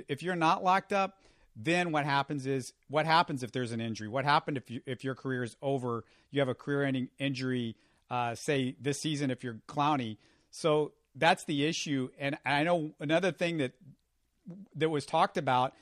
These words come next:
is that they're trying to lock up Whitney Mercilus for, for an extension. And with two years left on his deal, I just don't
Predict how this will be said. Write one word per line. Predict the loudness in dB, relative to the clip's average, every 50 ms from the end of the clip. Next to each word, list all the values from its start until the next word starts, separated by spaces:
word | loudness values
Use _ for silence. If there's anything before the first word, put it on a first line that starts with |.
| _ _ _ -8
is | -6 -6
that | -6 -2
they're | -2 -2 -2 -2 _ -10
trying | -4 -2 -2 0 0
to | 0 -2 -4 -2
lock | 0 0 0 0 0
up | -4 -4 -2
Whitney | -4 -4 -2 -2 -2
Mercilus | -2 0 -2 -2 -2 -4 -6 -6 -6 -6 -6 -8 -12 -16 _ _ _ _ _ _ _ _
for, | -8 -8 -6 -6 -6
for | -6 -4 -6
an | -6
extension. | -6 -8 -8 -6 -6 -6 -6 -8 -10 -8
And | -6 -6
with | -6 -6 -6
two | -6 -8 -6
years | -4 -4 -4 -4 -2
left | 0 -2 0 0 -2
on | -2
his | -2 -4 -6 -6
deal, | -6 -4 -2 -2 -2 -4 -8
I | -10 -10 -8
just | -8 -8 -6 -6
don't | -6 -6 -6